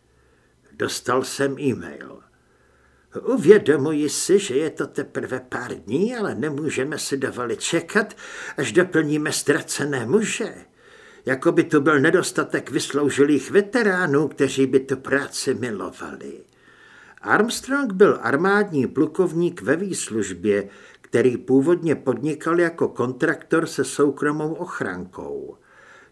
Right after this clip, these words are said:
Jakmile se dozvěděl o lukrativním světě profesionálních lovců monster, přesměrování společnosti byla jasná volba.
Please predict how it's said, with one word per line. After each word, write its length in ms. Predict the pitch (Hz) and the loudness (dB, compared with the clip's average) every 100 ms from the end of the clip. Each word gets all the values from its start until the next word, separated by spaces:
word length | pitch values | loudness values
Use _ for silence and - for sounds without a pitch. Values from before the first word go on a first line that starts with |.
| - | -6
Jakmile 460 | 104 110 127 151 | -4 0 2 2
se 200 | 139 156 | 4 2
dozvěděl 720 | 123 123 104 139 139 156 156 | 6 4 6 4 4 4 4
o 80 | 127 | 8
lukrativním 800 | 127 131 139 135 147 143 139 143 | 10 10 6 0 2 0 2 -2
světě 460 | - - 131 135 156 | -2 2 2 4 -2
profesionálních 1200 | - 131 - 135 - 147 147 151 156 151 123 - | 0 -2 0 -4 0 0 2 0 0 0 -2 0
lovců 460 | 123 135 - 110 98 | -2 -2 -6 -2 -2
monster, 720 | 104 131 135 - 151 156 156 - - - - _ | 0 -4 -6 -4 -2 0 -4 -6 -20 -20 -20 _
přesměrování 1000 | - 135 131 143 143 156 160 160 156 123 | 4 4 4 4 6 6 4 0 2 0
společnosti 920 | - - 135 156 - 147 147 - 156 | -2 -2 -2 -2 -6 -6 -6 -4 -4
byla 300 | 139 156 123 | -2 -2 -2
jasná 640 | 90 120 - - 110 135 139 | -4 -4 -4 -6 -4 -4 -4
volba. 640 | 147 160 - - - | -6 -6 -6 -12 -18